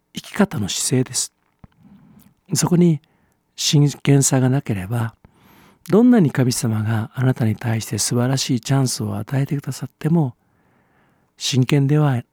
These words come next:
ないあなたが本当の恵みを受け止めることはできません。気をつけてください。この一年が本当に祝福された一年となるために、私たちは一人一人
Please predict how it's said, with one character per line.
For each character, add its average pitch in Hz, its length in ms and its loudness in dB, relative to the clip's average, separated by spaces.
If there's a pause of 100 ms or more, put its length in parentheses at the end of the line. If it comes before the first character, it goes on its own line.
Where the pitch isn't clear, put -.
な 143 260 2
い 131 100 4
あ 104 80 -2
な 110 100 -2
た 87 160 -16
が 113 260 -6 (600)
本 127 260 0
当 135 140 -2
の 131 100 0
恵 123 200 0
み 127 240 2
を 135 180 0 (100)
受 123 220 -6
け - 100 -10
止 107 60 -4
め 110 80 -4
る 107 100 -10
こ 104 80 -14
と 113 140 -12
は 135 240 -2 (260)
で 113 120 -12
き - 120 -18
ま - 80 -16
せ - 140 -12
ん。 - 80 -20 (840)
気 - 140 -2
を 123 80 -2
つ - 100 -8
け 113 80 -10
て 104 60 -18
く 104 80 -18
だ - 100 -18
さ 110 160 -8
い。 107 100 -16 (1040)
こ 156 140 4
の 156 260 6
一 147 240 0
年 110 180 2
が 127 300 0 (220)
本 117 240 -6
当 170 80 4
に 185 100 6
祝 - 280 2
福 175 100 0
さ 156 160 2
れ 139 100 2
た 131 340 0
一 - 260 -2
年 113 140 2
と 113 140 -6
な 110 140 -2
る 110 60 -6
た - 120 -14
め 90 160 -10
に、 117 180 -4 (960)
私 110 280 -2
た 107 80 -8
ち - 100 -12
は 110 80 -2
一 104 220 -4
人 - 20 2
一 120 180 -2
人 107 180 -6